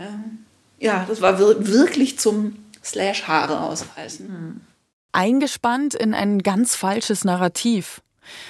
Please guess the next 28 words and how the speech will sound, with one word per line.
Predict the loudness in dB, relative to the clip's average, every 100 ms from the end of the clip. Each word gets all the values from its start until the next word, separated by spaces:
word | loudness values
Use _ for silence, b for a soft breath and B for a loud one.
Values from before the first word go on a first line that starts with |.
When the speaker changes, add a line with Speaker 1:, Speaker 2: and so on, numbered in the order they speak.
| B
Speaker 2:
wo | -2
sie | 0
doch | 0 -2
eigentlich | -2 0 0 0 -2 -2
genau | -2 0 0
das | 0 -2
Gegenteil, | -2 0 -2 -2 -4 -4 -6 -8
nämlich | 0 2 2 0 -4 -2
ehrliches | 2 2 2 -2 -6
Elternleben | -4 -4 -4 -4 -4 -4
erzählen | -4 -6 -4 -4 -4
wollte. | -4 -6 -8 -12 _ _ _ _ _ B B B
Wie | 2
alt | 4 2
waren | 2 2
denn | 2 2
deine | 0 -2
Kinder, | -2 0 2 2 -2
als | -2 -2 -4 -6 -8 -6
ihr | -4
dann | -2 0 -2 -4
tatsächlich | -4 -4 -2 -2 -4 -4
die | -4
Band | -4 -4 -2
aufgelöst | -4 -8 -10 -10 -8 -10 -14
habt? | -20 -20 -20 _ _
Speaker 1:
Ähm, | -2 2 4 6 6 4 4 0 -4 B B B B B -20 _ -18
fünf | -10 0 0 0 -6 -14 -20